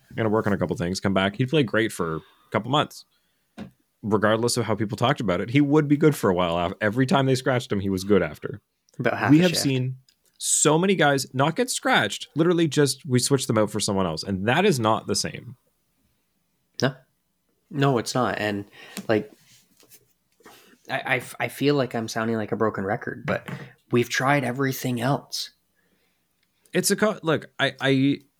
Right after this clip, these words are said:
Speaker 1: I'm not discrediting that a lot of this is on Keefe, but, like, I'm back to Liljegren for a sec. I, I'm try-, I'm not trying to discount that,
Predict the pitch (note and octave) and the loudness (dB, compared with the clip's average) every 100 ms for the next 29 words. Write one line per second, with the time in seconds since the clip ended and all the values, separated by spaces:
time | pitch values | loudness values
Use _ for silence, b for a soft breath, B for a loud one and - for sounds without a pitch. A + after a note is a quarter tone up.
0 | _ A#2+ C3 C3 D3 B2 A2 G#2+ - F#2+ | _ 0 2 2 2 0 0 0 0 0
1 | F2 F#2+ F#2 E2+ D#2+ E2+ E2 E2 F2 E2+ | 0 -2 0 -2 0 0 -2 -2 -2 -2
2 | E2 - F2 F2 - F2 F2+ - - b | -4 -4 -4 -2 -2 0 0 -2 -8 b
3 | b b b b _ _ _ _ A#2 B2+ | b b b b _ _ _ _ 0 0
4 | C#3 - _ _ - - A2+ - B2 B2+ | 0 -6 _ _ -20 -18 -14 -8 -2 0
5 | D3 D#3+ B2+ G#2 G#2 F#2+ F2 G2 F2 E2+ | 0 -2 0 2 2 2 0 -2 -2 -2
6 | E2 - G2+ G2+ G2 - A2+ A2 C3 C#3+ | -4 -8 -2 0 0 -2 -2 0 0 2
7 | D#3 E3 A3+ B2 G#2+ - A2 G#2 - F#2 | 0 0 0 2 0 0 0 0 -2 0
8 | F2 E2+ | 0 0